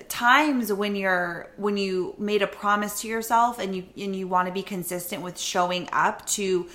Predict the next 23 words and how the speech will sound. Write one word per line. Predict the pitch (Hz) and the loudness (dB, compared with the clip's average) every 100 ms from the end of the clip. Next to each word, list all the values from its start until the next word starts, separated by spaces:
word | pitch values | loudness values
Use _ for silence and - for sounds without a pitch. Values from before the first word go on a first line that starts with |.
| - | -10
whether | - 185 185 | 0 4 4
that's | 175 165 - | 4 0 0
putting | 208 190 | -4 -2
out | 170 156 - | 0 0 -2
content | - 196 185 180 165 - | 0 2 2 0 -6 -8
'cause | 185 175 | -8 -6
you're | 175 | -6
starting | - 175 175 | -2 -2 -2
a | 180 | -4
new | 175 | -4
blog | 175 190 180 160 147 147 | -4 2 4 4 4 0
or | 139 160 | -8 -8
you're | 165 | -8
starting | 160 165 165 180 | -4 -4 -2 -4
a | 180 | -6
podcast | - 208 185 185 175 - 165 | 0 2 2 2 -6 -6 -6
or | 165 | -4
a | 180 | -4
vlog | 180 202 170 143 151 | 2 4 6 4 0
or | - 160 160 - - | -6 -4 -4 -6 -4
a | 185 | -4
workout | 180 202 202 - 120 196 - | 0 2 0 2 0 0 -2
or | 170 165 165 165 | -6 -4 -4 -8